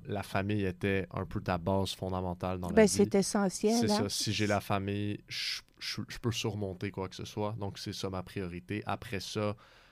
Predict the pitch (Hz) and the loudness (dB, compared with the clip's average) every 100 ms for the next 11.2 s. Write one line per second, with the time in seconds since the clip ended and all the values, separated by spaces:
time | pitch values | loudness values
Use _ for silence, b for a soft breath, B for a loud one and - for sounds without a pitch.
0 | b 104 110 107 - - 107 98 98 98 | b 2 4 4 2 0 2 2 2 2
1 | 104 98 - 104 - - 98 87 82 - | 0 0 -2 -2 0 0 0 0 -2 -8
2 | - 120 101 104 92 101 98 92 95 - | 0 2 2 0 0 2 2 0 -2 -2
3 | 104 - 98 - 110 110 117 b b b | -2 -2 -4 -4 -2 -2 -2 b b b
4 | b - - - 110 95 - 117 117 104 | b -12 -4 0 2 0 -4 -4 0 0
5 | 101 101 104 104 98 - 104 95 - 98 | 2 0 0 -2 -4 -4 0 0 -2 -6
6 | - 113 104 92 - - 101 92 104 95 | -2 -2 -2 -6 -8 -6 -4 -2 0 -2
7 | 90 98 92 90 90 90 - 90 87 90 | -4 -6 -6 -2 -4 -4 -6 -6 -6 -6
8 | 95 87 95 95 - 110 95 92 92 92 | -6 -4 -4 -4 -4 -2 -2 -2 -4 -4
9 | 90 - 87 87 92 - - 90 90 - | -4 -4 -4 -4 -6 -8 -6 -4 -4 -6
10 | 92 90 87 90 90 92 - 90 - 104 | -6 -6 -6 -6 -6 -10 -8 -8 -8 -12
11 | 107 | -12